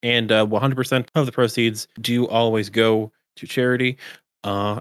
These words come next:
and, uh, for the holidays, like, that will get, like, um, more specific. 'Cause, like, we tend to do the Trevor Project right now. We're, like, uh, looking at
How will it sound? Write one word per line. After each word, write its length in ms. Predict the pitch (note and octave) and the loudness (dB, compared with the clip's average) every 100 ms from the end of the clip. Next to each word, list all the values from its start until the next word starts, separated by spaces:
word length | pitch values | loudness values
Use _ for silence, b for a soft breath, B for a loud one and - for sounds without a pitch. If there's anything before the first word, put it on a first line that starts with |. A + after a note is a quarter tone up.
| - | -4
and, 300 | A2 A2 G#2+ | -2 0 2
uh, 240 | G#2 G2+ - _ _ _ C#3+ | 2 2 -4 _ _ _ -4
for 60 | |
the 60 | B2 | 0
holidays, 460 | C3 C3+ C3+ C3 | 4 4 4 4
like, 240 | A2 G2 - _ | 2 0 -6 _
that 240 | A#2 A#2 A#2 | -4 0 2
will 100 | A#2+ | 2
get, 160 | A#2 | 2
like, 220 | A2 G#2 G2+ | 2 2 2
um, 340 | F#2 E2+ G#2 _ _ _ A#2 | 0 -2 -10 _ _ _ 0
more 280 | A#2 B2+ | 4 6
specific. 540 | B2+ - A#2 B2+ A2+ B2 | 4 0 -2 0 0 0
'Cause, 100 | B2 | 0
like, 140 | C3+ | 0
we 260 | C3 A2 - _ - | 0 -2 -8 _ -14
tend 380 | - C#3 B2+ B2 | -6 0 0 0
to 60 | A#2+ | 0
do 160 | A#2+ | 0
the 100 | A2 | 2
Trevor 380 | G#2 - C#3+ G#2+ | -4 -4 -2 0
Project 320 | A#2 A2 G2+ | 2 0 2
right 120 | A2+ | 0
now. 160 | G#2+ G#2 | 2 2
We're, 120 | G#2 | 2
like, 180 | G2+ - | 0 0
uh, 180 | F#2 F#2 b b b _ _ _ _ - | -4 -4 b b b _ _ _ _ -8
looking 320 | B2 B2 A#2 | -4 0 0
at 200 | A2+ | 0